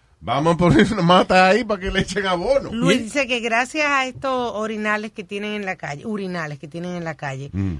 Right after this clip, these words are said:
Speaker 2: han podido controlar un cincuenta por ciento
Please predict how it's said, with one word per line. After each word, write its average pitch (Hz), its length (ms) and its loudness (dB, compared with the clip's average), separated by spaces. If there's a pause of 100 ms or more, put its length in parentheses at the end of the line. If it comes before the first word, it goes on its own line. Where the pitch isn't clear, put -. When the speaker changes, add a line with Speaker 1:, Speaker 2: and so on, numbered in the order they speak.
(100)
Speaker 2:
han 190 220 -8
podido 220 600 -4
controlar 175 640 -6
un 175 140 -10
cincuenta 233 580 -8
por 214 180 -8
ciento 170 460 -10